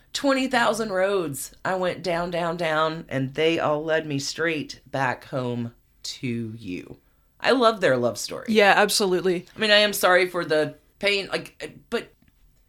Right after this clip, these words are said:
Speaker 1: sometimes being divorced is better.
Speaker 2: Mm-hmm.
Speaker 1: Go live your best life and find grace in that and joy in that.
Speaker 2: Yeah.
Speaker 1: We applaud that from Trashy Divorces.
Speaker 2: We do. These are good stories. They're not trashy sto-, I mean, the,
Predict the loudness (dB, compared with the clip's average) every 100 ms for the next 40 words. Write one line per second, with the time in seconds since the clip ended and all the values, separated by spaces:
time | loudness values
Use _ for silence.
0 | _ _ -4 0 0 2 0 0 -2 -2
1 | 0 0 -2 0 0 0 -4 -2 2 2
2 | 2 0 -2 -4 -4 -4 -4 -4 0 0
3 | 0 0 -2 0 -2 0 0 0 -6 -2
4 | -2 -2 -4 -8 -8 -6 -4 -6 -8 -8
5 | -6 -6 -6 -6 -4 -4 -4 -8 -8 -6
6 | -4 -4 -4 -4 -6 -10 -12 -16 -12 -8
7 | -6 -6 -10 _ _ _ _ _ _ _
8 | _ _ _ -6 -6 0 2 2 2 0
9 | 0 -6 -6 0 0 0 -4 -4 -4 -4
10 | -4 -8 -12 -20 _ 0 2 2 2 2
11 | 2 2 0 -2 -2 -2 -4 -4 -4 0
12 | 0 0 -2 -4 -6 -4 -4 -2 -4 -4
13 | 2 6 6 6 4 4